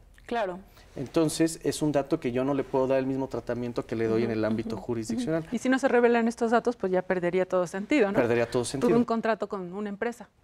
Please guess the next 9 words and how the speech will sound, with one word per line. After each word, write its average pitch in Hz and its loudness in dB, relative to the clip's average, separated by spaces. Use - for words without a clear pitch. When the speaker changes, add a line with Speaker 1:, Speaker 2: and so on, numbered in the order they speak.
Speaker 1:
pues, - -16
¿cuál 165 2
empresa 170 -4
entonces? - -12
Speaker 2:
Exacto. - -14
Speaker 1:
Ok. - -6
Speaker 2:
Así 113 0
es. 110 -2
Speaker 1:
Ujú. 220 -2